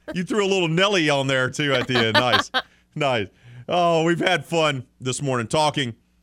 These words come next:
Speaker 2: Harlem Globetrotters at the Cajun Dome last night. Had a blast. Took my daughter,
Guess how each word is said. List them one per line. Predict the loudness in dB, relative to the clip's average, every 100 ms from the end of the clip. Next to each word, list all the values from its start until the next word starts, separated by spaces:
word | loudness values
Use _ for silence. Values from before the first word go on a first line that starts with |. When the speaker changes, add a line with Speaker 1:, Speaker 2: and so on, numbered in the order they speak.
| -2
Speaker 2:
Harlem | -2 2
Globetrotters | 0 2 0 0 0 -2
at |
the | -2
Cajun | 0 0 0
Dome | 0 0 2
last | 2 2 0
night. | 0 0
Had | 0 -2
a |
blast. | -2 0 2 2 0 -4 -12 -20 _ _ _ _ _ _ _ _ -20 -10
Took | -8
my | -4
daughter, | -2 0 0 -2